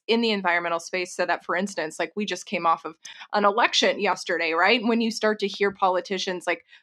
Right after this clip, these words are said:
throw words around, whether they're trying to use them for good or bad, to scare people or to galvanize people, right? Like, at least you might think to yourself, "Well, like,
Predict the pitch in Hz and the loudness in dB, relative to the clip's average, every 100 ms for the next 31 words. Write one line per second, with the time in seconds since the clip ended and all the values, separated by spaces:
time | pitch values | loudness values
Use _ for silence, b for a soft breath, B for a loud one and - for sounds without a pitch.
0 | _ 220 208 190 190 196 202 190 180 175 | _ 2 2 4 4 4 2 4 4 4
1 | 175 170 165 202 190 185 185 190 190 175 | 2 -2 0 2 4 2 0 2 2 2
2 | - 185 185 185 175 185 190 175 170 170 | -2 -4 -2 -4 -4 -4 2 4 4 4
3 | 170 170 156 - - - 208 208 214 185 | 6 6 4 -4 -8 2 2 4 -2 0
4 | 185 165 156 131 - 160 185 165 196 160 | 0 2 2 -2 -6 -4 2 4 4 2
5 | 160 170 185 - 175 175 202 B B - | -2 -2 -6 -2 -2 0 -2 B B 0
6 | 226 269 294 285 233 214 - 220 208 185 | 2 4 2 2 2 2 0 -2 0 -2
7 | 185 170 - 269 302 269 247 233 208 196 | 0 -2 0 4 6 8 8 6 4 0
8 | 196 | -2